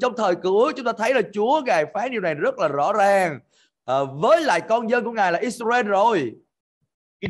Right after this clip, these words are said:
Speaker 2: doesn't want his people to be mixed in marriage with the people of the outside in the world.
Speaker 1: Ờ, Chúa không muốn là,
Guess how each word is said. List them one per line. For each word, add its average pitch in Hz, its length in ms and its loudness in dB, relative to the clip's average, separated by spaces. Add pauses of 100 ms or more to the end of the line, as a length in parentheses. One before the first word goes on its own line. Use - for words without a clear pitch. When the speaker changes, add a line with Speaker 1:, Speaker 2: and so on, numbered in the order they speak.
Speaker 2:
doesn't 240 180 -2
want 262 140 -2
his 196 160 -4 (140)
people 247 360 -2 (120)
to 208 80 -2
be 196 140 -8 (380)
mixed 165 640 -4 (340)
in 156 180 -8
marriage 226 440 -2
with 185 160 -8
the 190 80 -8
people 233 320 -6
of 196 120 -6
the 185 280 -6
outside 240 340 -8 (260)
in 196 120 -6
the 208 60 0
world. 208 520 -2 (400)
Speaker 1:
Ờ, 113 240 -10 (240)
Chúa 277 140 0
không 269 240 0
muốn 311 260 2
là, 226 560 4